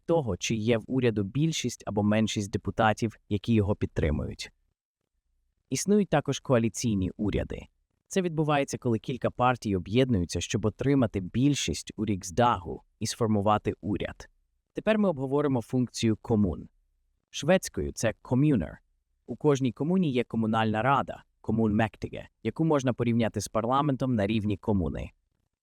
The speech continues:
Саме комунальна рада ухвалює рішення на місцевому рівні. Далі є виконавчий комітет комуни, комунстірелсен, який функціонує як уряд комуни. Завданням комунального виконавчого комітету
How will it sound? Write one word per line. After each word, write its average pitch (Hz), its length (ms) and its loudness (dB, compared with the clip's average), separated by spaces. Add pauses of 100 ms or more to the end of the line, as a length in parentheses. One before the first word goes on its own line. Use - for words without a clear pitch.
(100)
Саме 139 300 0
комунальна 123 520 0
рада 139 320 0
ухвалює 113 600 0
рішення 123 420 0
на 101 80 0
місцевому 98 600 0
рівні. - 400 -8 (800)
Далі 151 300 2
є 147 140 2
виконавчий 123 580 -2
комітет 117 520 2
комуни, 76 480 -6 (100)
комунстірелсен, - 960 0 (440)
який 151 240 2
функціонує 151 640 2
як 117 260 0
уряд 170 300 2
комуни. 78 520 -6 (600)
Завданням 131 540 0
комунального 113 640 0
виконавчого 101 580 0
комітету 135 640 0